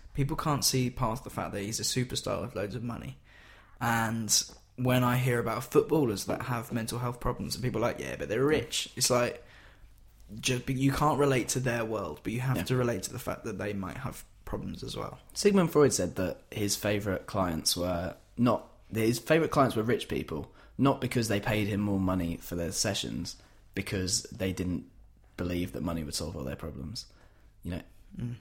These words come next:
Speaker 2: it, like, with Kanye, he, he's struggling because he knows that, you know,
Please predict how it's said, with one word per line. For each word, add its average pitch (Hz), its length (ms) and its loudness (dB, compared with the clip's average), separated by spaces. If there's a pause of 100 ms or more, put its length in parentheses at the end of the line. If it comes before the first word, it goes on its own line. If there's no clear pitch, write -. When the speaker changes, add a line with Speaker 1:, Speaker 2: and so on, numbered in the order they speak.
(440)
Speaker 2:
it, - 260 -2 (1300)
like, 101 220 2
with 117 160 0
Kanye, 110 400 0
he, 113 260 0 (840)
he's 131 80 2
struggling 131 460 8
because 139 240 4
he 139 80 8
knows 135 320 8
that, 135 300 4 (600)
you 127 80 4
know, 101 160 2